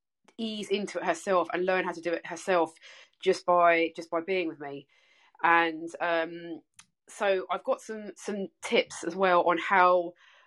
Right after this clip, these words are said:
um, how I actually do it with her. So, so generally she's quite good. So I generally,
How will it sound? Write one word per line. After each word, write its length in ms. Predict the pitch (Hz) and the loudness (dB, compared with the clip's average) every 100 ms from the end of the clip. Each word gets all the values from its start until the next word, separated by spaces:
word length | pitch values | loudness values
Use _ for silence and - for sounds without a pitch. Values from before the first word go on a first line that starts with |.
| _ _ 180 | _ _ -6
um, 360 | 175 170 170 | -4 -2 -4
how 220 | 165 208 180 | -6 -4 -2
I 60 | |
actually 540 | 170 - 185 170 165 - | -2 -4 -8 -8 -8 -14
do 120 | 196 180 | -8 -6
it 100 | 151 | -8
with 100 | 147 | -10
her. 240 | 156 143 - | -8 -8 -4
So, 300 | 170 165 165 165 _ _ _ _ _ _ _ - - - _ _ _ _ _ _ | -2 0 -2 -4 _ _ _ _ _ _ _ -20 -20 -20 _ _ _ _ _ _
so 100 | 208 | -12
generally 800 | 202 277 302 320 285 254 247 - _ _ _ - | 2 4 4 4 4 4 2 -4 _ _ _ -8
she's 180 | - 247 | -6 -2
quite 260 | - 240 | 2 2
good. 160 | 240 214 | 4 2
So 120 | 214 | 2
I 40 | |
generally, 680 | 202 226 247 285 262 247 226 | 2 0 0 -2 -4 -4 -6